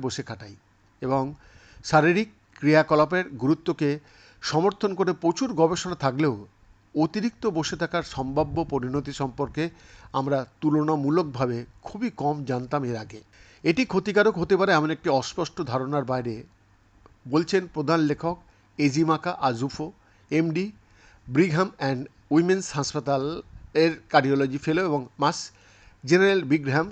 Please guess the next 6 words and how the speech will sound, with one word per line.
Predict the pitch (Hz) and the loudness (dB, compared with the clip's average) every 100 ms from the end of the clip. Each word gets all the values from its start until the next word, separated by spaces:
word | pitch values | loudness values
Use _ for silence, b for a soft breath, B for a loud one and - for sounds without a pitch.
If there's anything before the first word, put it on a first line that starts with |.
| - | -4
স্বাস্থ্যসেবা | 147 - 151 143 127 123 - _ _ | -4 -2 -4 -2 -2 -4 -8 _ _
ব্যবস্থার | 131 139 170 156 135 | 0 0 0 -2 -2
প্রতিষ্ঠাতা | 151 147 - 143 120 - | -6 -10 -8 -6 -6 -8
সদস্য। | - 117 - 110 _ b b b | -10 -10 -12 -14 _ b b b
যারা | 117 139 139 117 107 139 302 - b b b b | 2 4 4 2 -2 -2 -2 -8 b b b b
শারীরিকভাবে | - 156 147 165 233 180 185 | 2 4 4 2 0 -2 -4